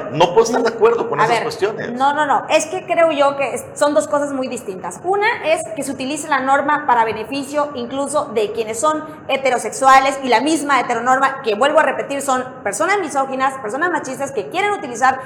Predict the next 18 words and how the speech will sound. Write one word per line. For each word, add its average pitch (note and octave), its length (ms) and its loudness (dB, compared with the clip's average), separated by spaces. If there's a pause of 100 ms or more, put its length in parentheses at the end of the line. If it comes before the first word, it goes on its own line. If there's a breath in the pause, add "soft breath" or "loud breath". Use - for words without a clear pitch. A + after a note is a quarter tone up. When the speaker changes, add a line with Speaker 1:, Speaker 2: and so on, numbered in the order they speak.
(140 loud breath)
Speaker 2:
la B3+ 140 6
misma F4 320 2
norma D4+ 340 2
a A#3 80 2
su F#4+ 140 -4
favor, D4+ 580 2
utilizando F4 680 4
los D4+ 180 2
avances D4+ 600 4
de B3 80 2
los A#3+ 160 -2
grupos C#4 360 -2
que C4+ 80 -6
están C4+ 220 0
en B3+ 80 -4
condiciones B3 460 -4
de C#4+ 80 2
vulnerabilidad A3+ 640 2